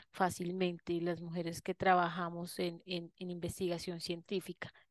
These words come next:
en, en las áreas de electrónica y telecomunicaciones. Tenemos alrededor de un veintiocho por ciento de mujeres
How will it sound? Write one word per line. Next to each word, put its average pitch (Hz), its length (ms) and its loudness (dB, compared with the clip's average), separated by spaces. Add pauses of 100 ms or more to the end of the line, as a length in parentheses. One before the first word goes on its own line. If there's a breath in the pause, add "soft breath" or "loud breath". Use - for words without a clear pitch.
en, 190 480 4
en 185 180 -2
las 175 180 2
áreas 175 280 2
de 185 240 6
electrónica 175 580 0
y 180 60 2
telecomunicaciones. 170 1080 -2 (600 loud breath)
Tenemos 214 460 8
alrededor 202 480 12
de 196 80 6
un 202 160 2
veintiocho 214 600 8
por 208 180 -4
ciento 180 360 0
de 190 120 8
mujeres 185 600 0